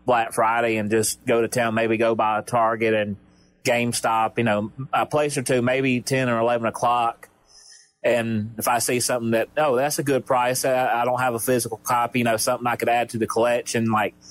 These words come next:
yeah, fifteen, twenty bucks, yeah, I may play it, I may not, maybe one or two, and then, you know, m-, maybe like the Mario movie or just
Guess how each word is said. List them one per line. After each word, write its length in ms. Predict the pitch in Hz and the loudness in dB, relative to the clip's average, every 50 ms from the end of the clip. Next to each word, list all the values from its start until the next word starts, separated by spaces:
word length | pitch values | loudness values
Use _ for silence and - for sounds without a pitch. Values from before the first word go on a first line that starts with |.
| - - - - - | -18 -18 -18 -6 -2
yeah, 340 | 120 135 143 143 143 135 | 0 0 2 0 0 -2
fifteen, 580 | 127 127 - 143 139 139 - - 143 139 131 127 | -4 -2 -2 -2 -2 -2 -2 -2 -2 -2 -2 -2
twenty 260 | - 139 135 135 131 | -2 -2 -2 0 0
bucks, 440 | 123 117 127 127 123 - - - - - | 0 0 0 0 -2 -2 -6 -8 -4 -2
yeah, 280 | 127 127 123 123 127 | 0 0 0 0 0
I 180 | 131 123 120 123 | 0 -2 -2 -2
may 200 | 127 135 131 127 | -2 -2 -2 -2
play 260 | - - 131 127 127 | -2 -2 0 0 2
it, 60 | 123 | 0
I 60 | 117 113 | 0 0
may 200 | 120 120 120 117 | 0 -2 0 0
not, 360 | 123 120 123 123 123 127 - _ _ _ _ _ _ _ _ - | 0 0 0 0 -2 -2 -4 _ _ _ _ _ _ _ _ -2
maybe 240 | 123 123 127 123 | 0 0 2 2
one 240 | 117 113 123 131 131 123 | 0 0 0 0 0 -2
or 80 | 117 | -2
two, 360 | 110 - 127 127 127 123 120 | -2 -2 -2 0 0 0 0
and 160 | 117 110 110 113 | -2 -2 -2 -2
then, 480 | 117 117 113 110 110 107 110 117 120 - - _ _ | -2 -2 -2 -2 -4 -4 -6 -6 -10 -16 -20 _ _
you 120 | 123 127 | -2 0
know, 120 | 123 113 113 | 0 0 -2
m-, 320 | 117 123 120 117 123 127 | -2 -4 -4 -2 0 0
maybe 200 | 127 123 123 123 | 0 0 0 0
like 160 | 127 127 117 | 0 -2 -2
the 80 | 110 104 | -2 -2
Mario 380 | 107 117 120 120 120 117 117 | 0 0 0 0 0 0 -2
movie 380 | 113 113 120 123 123 120 123 113 | 0 0 0 0 0 0 0 0
or 80 | 110 104 | 0 0
just 340 | 110 117 113 - - - | 0 -2 -2 -2 -6 -8